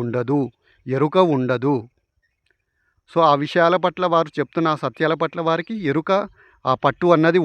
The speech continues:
ఉండదు. So ఇది సహజమైన పిచ్చి మిత్రులారా. కానీ ఇతడిలో ఒక విధమైనటువంటి అందం ఉంటుంది, బ్యూటీ ఉంటుంది. కారణం అతడు ఒక కేంద్రంలో ఉండడం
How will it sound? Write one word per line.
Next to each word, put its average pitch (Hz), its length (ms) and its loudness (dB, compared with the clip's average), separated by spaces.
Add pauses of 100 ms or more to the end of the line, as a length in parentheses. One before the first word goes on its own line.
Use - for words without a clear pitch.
ఉండదు. 139 360 0 (920)
So 156 120 0 (160)
ఇది 170 180 0 (920)
సహజమైన 151 720 0
పిచ్చి 139 280 -8
మిత్రులారా. 139 520 0 (1900)
కానీ 208 260 6 (140)
ఇతడిలో 196 420 4 (360)
ఒక 156 120 -2
విధమైనటువంటి 170 880 4
అందం 151 320 2
ఉంటుంది, 143 320 0
బ్యూటీ 143 300 0 (100)
ఉంటుంది. 127 320 -2
కారణం 151 400 2 (480)
అతడు 190 300 0 (1700)
ఒక 202 200 2 (140)
కేంద్రంలో 202 500 8 (120)
ఉండడం 185 260 6